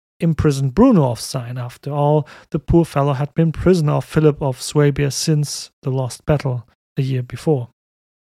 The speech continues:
But Adolf of Altena was still considered deposed by the Pope. So you have two archbishops of Cologne, neither powerful enough because of the other, and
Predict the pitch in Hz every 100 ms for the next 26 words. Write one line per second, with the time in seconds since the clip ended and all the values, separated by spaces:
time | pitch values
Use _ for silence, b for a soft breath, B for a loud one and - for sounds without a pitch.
0 | _ _ _ _ 147 - 175 160 143 -
1 | - 262 - 143 131 170 b b b _
2 | _ 202 - 220 208 - 156 - 202 147
3 | 160 - - _ 143 - 139 131 - 127
4 | 127 - 311 175 127 - _ _ _ _
5 | _ _ _ - 151 139 - _ _ _
6 | _ _ 151 143 - - 247 190 147 -
7 | 135 - 127 135 - 160 131 147 170 -
8 | _ _ _ _ _ _ 160 190 180 185
9 | - 151 151 143 147 139 143 143 - _
10 | _ _ _ _ _ _ _ _ - 151
11 | _ _ - 131 127 139 127 131 165 160
12 | 156 139 B B _ 139 143 -